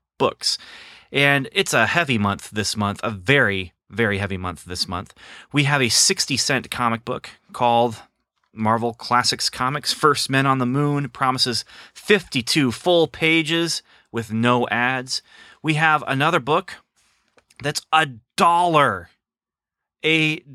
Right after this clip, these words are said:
dollar. Man from Atlantis, number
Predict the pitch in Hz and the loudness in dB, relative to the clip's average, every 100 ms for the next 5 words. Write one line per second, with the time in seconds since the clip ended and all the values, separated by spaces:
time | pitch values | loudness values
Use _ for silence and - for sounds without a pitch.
0 | 113 - 147 151 160 160 113 90 - _ | -12 0 4 4 2 0 0 -2 -10 _
1 | _ _ _ 110 123 170 190 180 180 170 | _ _ _ -8 -2 0 0 0 -4 -2
2 | 156 156 127 101 - 117 135 180 185 190 | 0 0 0 -4 -4 0 0 0 2 2
3 | 190 | 2